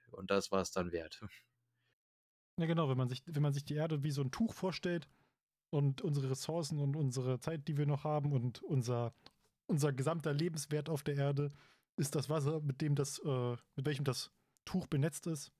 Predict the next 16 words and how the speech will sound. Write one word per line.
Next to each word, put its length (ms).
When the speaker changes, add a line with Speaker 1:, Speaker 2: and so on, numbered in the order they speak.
Speaker 2:
dann, 460
äh, 280
kann 140
man 220
das 140
Tuch 180
ja 80
noch 120
immer 200
weiter 240
ausbringen, 380
bis, 300
bis 120
es 100
trocken 280
ist. 220